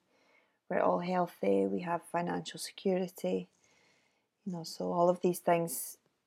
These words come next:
feel okay. What feels really hard and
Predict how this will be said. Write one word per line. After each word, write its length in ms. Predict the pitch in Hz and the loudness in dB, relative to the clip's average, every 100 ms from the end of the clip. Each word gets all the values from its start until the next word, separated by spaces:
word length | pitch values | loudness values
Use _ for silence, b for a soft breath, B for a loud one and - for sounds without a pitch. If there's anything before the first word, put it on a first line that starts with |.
| _ _ _ _ _ _ - | _ _ _ _ _ _ -12
feel 240 | - 185 | -6 0
okay. 640 | 180 - - 180 185 247 262 _ _ b b b b b b | 0 -2 -4 -2 0 0 -2 _ _ b b b b b b
What 220 | 202 - | 8 10
feels 280 | 226 208 196 | 10 8 6
really 280 | 190 196 196 | 2 2 0
hard 400 | 196 190 190 190 | 0 0 0 2
and 340 | 180 175 175 | 0 0 -2